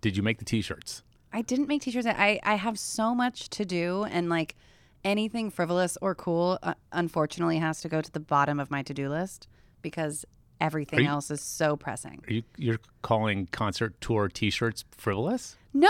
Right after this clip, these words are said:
Speaker 2: I mean, they're cool, but
Speaker 1: Yeah.
Speaker 2: A, I'm paying for them. B, I have to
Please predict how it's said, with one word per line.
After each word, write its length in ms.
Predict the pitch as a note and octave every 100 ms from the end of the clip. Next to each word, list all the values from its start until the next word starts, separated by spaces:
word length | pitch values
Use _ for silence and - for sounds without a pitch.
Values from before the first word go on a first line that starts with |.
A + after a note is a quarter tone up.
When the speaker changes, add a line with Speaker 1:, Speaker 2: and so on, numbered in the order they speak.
| A4+
Speaker 2:
I 80 | D#4+
mean, 160 | C#4
they're 120 | A#3+ G#3+
cool, 400 | - C4 D#4+ B3+
but 180 | F3 -
Speaker 1:
Yeah. 80 | G3+
Speaker 2:
A, 220 | A3+ A#3
I'm 260 | - F3+ G3
paying 240 | F3 F3
for 140 | E3
them. 300 | B2 B2 D#3+ D#3
B, 320 | F#3 F#3 F#3
I 120 | E3
have 240 | E3+ F3 -
to 280 | E3+ D#3+